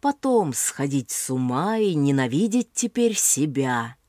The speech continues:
Оправдание «я тоже живой,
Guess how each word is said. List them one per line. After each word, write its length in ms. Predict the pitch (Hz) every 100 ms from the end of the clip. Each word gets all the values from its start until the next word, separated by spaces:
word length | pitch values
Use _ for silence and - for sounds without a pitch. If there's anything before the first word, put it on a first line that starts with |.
| _ _ _ _ _ _
Оправдание 1040 | 135 - 131 123 139 185 208 165 131 123
«я 380 | 123 110 120 175
тоже 480 | 190 - 175 151 139
живой, 760 | 123 135 127 127 165 233 269